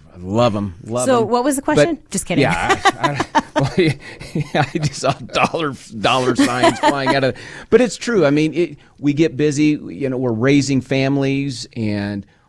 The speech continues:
Speaker 1: working, and, and you know, it, it, it costs a lot of money. And by the time you get to your fifties, early sixties, that's when your people really start honing in on that next big stage, which is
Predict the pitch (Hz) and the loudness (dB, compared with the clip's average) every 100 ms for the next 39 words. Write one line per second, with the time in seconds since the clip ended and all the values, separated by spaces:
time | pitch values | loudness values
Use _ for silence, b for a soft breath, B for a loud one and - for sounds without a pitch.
0 | - 120 160 - 143 143 135 107 107 107 | -12 -4 -2 0 0 2 2 0 -2 -4
1 | 104 98 117 120 107 110 101 110 _ b | -8 -10 -6 -4 -2 -4 -6 -10 _ b
2 | b b b _ - 131 - - - 208 | b b b _ -8 -8 -10 -18 -10 -8
3 | 202 - 113 92 87 101 110 - 95 101 | -8 -10 -8 -8 -6 -6 -6 -10 -12 -8
4 | 92 98 92 76 73 - - 104 101 107 | -6 -4 -6 -10 -18 -20 -8 -4 -2 -2
5 | 104 98 - 143 175 165 131 131 127 - | -4 -8 -10 -8 -4 -4 -2 -2 -4 -6
6 | 98 90 - 143 143 143 135 135 139 127 | -10 -10 -10 -8 -6 -4 -4 -4 -6 -10
7 | - b b b 120 135 123 117 - 127 | -14 b b b -4 -2 -2 -4 -4 -6
8 | - 117 113 - 110 - - 123 104 98 | -6 -6 -6 -6 -10 -8 0 2 2 -2
9 | - - 131 110 101 107 127 170 156 151 | -8 -6 -4 -4 -6 -6 -4 -4 0 2
10 | 135 - - 127 120 110 - 135 131 123 | 4 2 -2 2 2 0 -2 0 2 4
11 | 113 107 117 110 104 98 - 104 98 98 | 2 0 0 0 0 -2 -6 -6 -4 -4
12 | 98 98 - _ - 92 107 101 - 98 | -4 -8 -12 _ -14 -6 -4 -4 -6 -6
13 | 101 107 117 123 - - - _ _ 90 | 0 2 2 0 -6 -14 -20 _ _ -20
14 | 95 - 110 107 98 - - - 101 101 | -10 -2 0 0 -4 -10 -10 -6 -4 -2
15 | 90 98 92 98 92 | -4 -6 -6 -8 -10